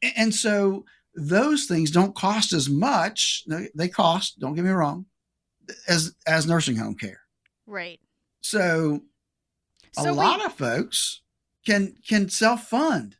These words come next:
Speaker 2: Okay.
Speaker 1: assisted living, you know, from that standpoint, if they got Social Security, uh, especially if they got a pension. So I, I think I see, and I see that all the time, that, that folks can self-fund that.
Speaker 2: So even though the numbers can be a little bit scary, a little bit big,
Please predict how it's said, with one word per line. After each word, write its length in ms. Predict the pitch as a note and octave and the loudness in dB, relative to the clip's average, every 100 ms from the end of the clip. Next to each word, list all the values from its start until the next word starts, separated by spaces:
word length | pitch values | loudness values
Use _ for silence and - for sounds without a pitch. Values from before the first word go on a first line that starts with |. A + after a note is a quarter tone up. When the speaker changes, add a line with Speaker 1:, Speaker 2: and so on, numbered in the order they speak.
| _ _ _ A#3 | _ _ _ -4
Speaker 2:
Okay. 60 | |
Speaker 1:
assisted 360 | - E3 - A#2+ | 0 2 2 2
living, 480 | E3+ B3 D#3 G#3+ G#3+ _ _ _ _ _ _ _ _ | 2 2 2 -2 -8 _ _ _ _ _ _ _ _
you 160 | G#3 F#3 | -2 2
know, 200 | D3+ F3+ | 2 0
from 200 | F3+ E3+ | -2 0
that 160 | G3+ B3+ | 2 2
standpoint, 540 | F3 C3+ B2+ C#3+ F#3+ | 0 -2 0 0 2
if 80 | C#3+ | 0
they 120 | D3+ | 0
got 120 | D3 C#3+ | 0 2
Social 180 | E3 C#3+ | 2 0
Security, 560 | - D3+ E3 F#3+ F#3 | -2 -2 0 2 2
uh, 120 | C#3 B2+ | -2 -6
especially 420 | C#3+ - G#3 A3 F#3 | -4 -2 2 2 2
if 60 | |
they 60 | C3+ | 0
got 120 | A#2+ | -2
a 40 | |
pension. 420 | B2+ E3 D#3 F#2 - _ _ _ _ _ - | 2 2 2 -4 -14 _ _ _ _ _ -12
So 300 | D3+ F#3 D#3 | -4 -2 -2
I, 300 | D#3 D#3 E3+ | -2 -2 -2
I 40 | E3+ | 0
think 220 | F#3+ E3 | -2 -2
I 100 | D#3+ | -2
see, 260 | - A#3 - | -2 -4 -4
and 120 | F3+ | -2
I 60 | G3 | -2
see 220 | - D4 | -2 -2
that 160 | A3+ F#3 | -2 -2
all 140 | F3 | -4
the 60 | D#3+ | -4
time, 300 | G3+ F#3 B2+ | -4 -2 -4
that, 160 | B2+ D3 | -8 -12
that 180 | C3+ | -10
folks 240 | E3 D3+ - | -6 -6 -4
can 100 | B2+ | -4
self-fund 480 | C#3+ A#2+ - A2 - | -4 -6 -10 -16 -18
that. 240 | _ - | _ -14
Speaker 2:
So 280 | - D4 D4 - - | -6 -4 -6 -10 -14
even 320 | D#4 E4+ F#4+ | -10 -6 -2
though 140 | F4+ | -2
the 100 | D4 C4 | -4 -4
numbers 480 | C#4 C#4 C#4 C4+ | -4 -4 -4 -6
can 160 | - B3 | -6 -4
be 200 | A#3+ A#3 | -2 -2
a 80 | A3 | -2
little 200 | A#3 A#3+ | -2 -4
bit 180 | A3+ - | -4 -8
scary, 480 | - B3 A#3 A3 A3 | -4 -2 -2 -2 -2
a 80 | G#3+ | -4
little 160 | A3+ | -6
bit 240 | G#3+ G3+ G#3 | -6 -8 -4
big, 440 | A#3+ A3 G#3 G3 | -2 0 -2 -6